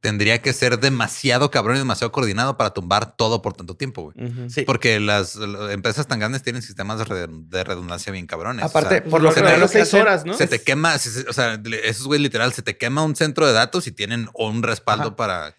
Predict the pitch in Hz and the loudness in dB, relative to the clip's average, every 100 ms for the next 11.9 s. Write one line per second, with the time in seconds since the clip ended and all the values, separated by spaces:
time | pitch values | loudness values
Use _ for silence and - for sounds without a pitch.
0 | - - 90 82 78 78 _ _ - - | -12 -8 -6 -6 -8 -14 _ _ -16 -8
1 | 87 80 - 101 90 98 98 101 110 104 | -8 -8 -8 -6 -4 -4 0 2 2 2
2 | 104 101 - 95 101 92 92 135 160 160 | 2 -2 -6 -6 -4 -4 0 0 4 4
3 | 147 147 131 139 160 135 101 143 143 175 | 4 0 0 4 4 2 0 -2 -2 -2
4 | - 143 127 131 - 113 147 117 95 101 | 0 -2 -2 -6 -6 -4 -2 -2 -2 -4
5 | 117 135 131 120 - 123 120 117 107 110 | -2 -4 -4 -10 -14 -8 -4 -4 -2 -4
6 | 110 120 127 - 147 139 139 135 - _ | -2 -2 -2 0 0 0 -2 -2 -8 _
7 | _ _ _ - 117 120 135 131 131 131 | _ _ _ -8 -4 0 0 2 2 0
8 | 135 135 131 117 101 - 117 107 156 117 | -2 -4 -2 -2 -2 -2 -4 0 0 0
9 | 113 147 156 123 95 87 _ _ _ - | -4 -12 -6 -6 -4 -8 _ _ _ -16
10 | - 147 139 151 107 147 110 147 147 185 | 0 0 2 2 4 4 4 4 2 -2
11 | 180 98 127 139 139 139 123 120 - | -4 -10 -2 0 2 0 -2 -4 -10